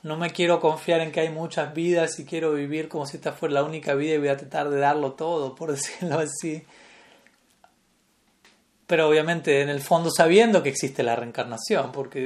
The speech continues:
de vuelta es un principio básico que uno debería aceptar y entender como parte del Sambandha Tattva. Pero si uno diría, "Bueno, lo voy a dar todo como si", pero al mismo tiempo el punto es que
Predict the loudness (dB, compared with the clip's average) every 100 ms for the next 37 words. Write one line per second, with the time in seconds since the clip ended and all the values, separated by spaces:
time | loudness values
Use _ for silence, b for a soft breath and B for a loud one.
0 | -6 -10 -8 -2 -2 -2 -8 -8 -8 -8
1 | -4 -2 4 4 4 -6 -6 -6 -6 -4
2 | 0 -2 -2 -8 0 2 2 -6 -10 -2
3 | 0 0 -4 -4 -2 -4 -6 -10 -10 -6
4 | -4 -4 -6 -2 -4 -4 -14 -16 B B
5 | B B B B B -6 -2 -2 -2 -2
6 | 2 6 4 4 -4 -14 -20 -14 -14 -10
7 | 0 4 6 6 4 2 2 2 -2 -6
8 | -6 2 2 4 2 2 2 2 0 0
9 | 0 0 -2 0 -2 -4